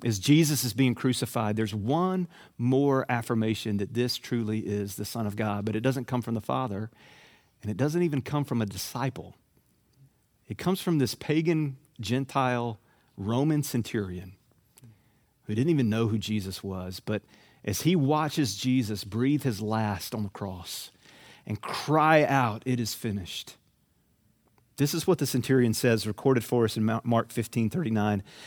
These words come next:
"And when the centurion who stood facing him saw that in this way he breathed his last, he said, 'Truly, this man was the Son of God.'"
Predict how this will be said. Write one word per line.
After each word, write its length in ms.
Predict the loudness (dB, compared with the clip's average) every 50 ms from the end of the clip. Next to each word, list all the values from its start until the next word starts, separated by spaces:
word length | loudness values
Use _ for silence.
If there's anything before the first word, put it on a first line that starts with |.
| -14 -6 -2
"And 100 | 2 4
when 120 | 4 4
the 60 | 4 2
centurion 640 | 2 0 -2 0 4 4 6 6 6 6 4 4
who 120 | 2 2 0
stood 260 | 2 2 2 2 2
facing 480 | 2 2 2 4 4 2 2 0 -2 0
him 240 | 0 0 0 0
saw 480 | -2 -2 2 2 2 4 4 2 0 -2 -4 -8 -16 -20 -6 0
that 120 | 2 4
in 100 | 6 6
this 200 | 6 4 4 2
way 240 | 4 4 6 6 6
he 140 | 6 4 2
breathed 340 | 4 4 4 4 4 4 2
his 180 | -2 -4 -2
last, 460 | -2 -2 0 0 -2 -2 -4 -6 -10 -14 -18 -20 -20 -12 -4
he 160 | 0 2 2
said, 320 | 2 4 6 6 6 6
'Truly, 760 | 4 0 -2 2 6 6 8 8 6 4 0 0 -2 -4 -6 -10 -14 -20 -20 -14 -8
this 380 | -2 2 2 4 4 2 0
man 480 | 0 0 0 -2 -4 -8 -12 -14 -16 -18 _ _ _ _ _ _ _ _ _ _ _ _ _ _ _ -20 -20 _ _ _
was 360 | -6 -2 0 0 0 0 -2
the 80 | -6 -8
Son 240 | -8 -8 -8 -10 -12
of 80 | -14
God.'" 320 | -14 -16 -16 -18 -20 -20